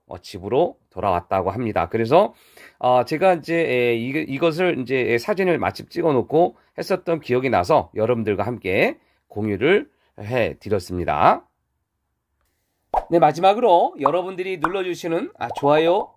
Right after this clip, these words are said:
구독, 알람 버튼은 동영상을 만드는 저에게 아주 큰 힘이 되고 있으니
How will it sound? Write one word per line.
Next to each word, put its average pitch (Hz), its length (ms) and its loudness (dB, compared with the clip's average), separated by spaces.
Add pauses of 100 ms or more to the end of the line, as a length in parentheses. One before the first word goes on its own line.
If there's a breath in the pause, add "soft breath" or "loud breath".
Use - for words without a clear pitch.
구독, 147 360 -6
알람 135 280 -2
버튼은 202 540 -2 (520)
동영상을 233 480 2
만드는 170 340 2
저에게 135 640 -2
아주 220 320 -12
큰 233 280 -6
힘이 220 260 -10
되고 143 240 2
있으니 127 560 -2